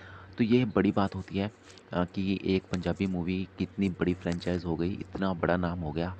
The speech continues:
कि हिंदी market में भी लोग इस movie को देखने के लिए, अ, theaters में जा रहे हैं। अब बात कर लेते हैं overseas market की। मैं आपको बता दूं कि overseas में तो पंजाबी movies का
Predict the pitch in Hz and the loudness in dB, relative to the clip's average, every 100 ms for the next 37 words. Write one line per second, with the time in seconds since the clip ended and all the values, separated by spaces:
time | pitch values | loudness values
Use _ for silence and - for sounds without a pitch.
0 | - - 110 95 92 104 95 87 - 92 | -14 -4 0 2 2 2 2 0 -2 -2
1 | 87 90 85 80 85 - 90 80 90 82 | 0 0 0 0 -2 -4 -6 0 0 0
2 | 73 - 101 85 78 101 - - - - | -2 -2 -2 0 0 -2 -6 -16 -10 -2
3 | 90 - 98 82 85 92 98 87 - - | 0 2 2 2 0 -2 -2 -2 -4 -4
4 | 76 82 - - - - - - - - | -4 -4 -6 -12 -20 -20 -20 -20 -20 -20
5 | - - - - - - - - - - | -20 -20 -20 -18 -20 -14 -14 -14 -18 -18
6 | - - - - - 101 107 101 - 98 | -18 -18 -18 -10 0 4 4 4 2 4
7 | 113 - - 87 90 101 101 95 - 95 | 4 2 4 4 4 2 2 4 2 0
8 | - 107 110 - 90 90 - - 92 95 | 0 -2 -4 -2 0 2 0 0 0 0
9 | 107 - 90 90 - 92 92 90 92 92 | 0 2 0 0 -2 -2 0 0 2 2
10 | 92 - - 87 90 90 85 85 90 85 | 0 -4 -4 0 2 2 2 0 -2 -4
11 | - 85 87 90 | 0 2 4 0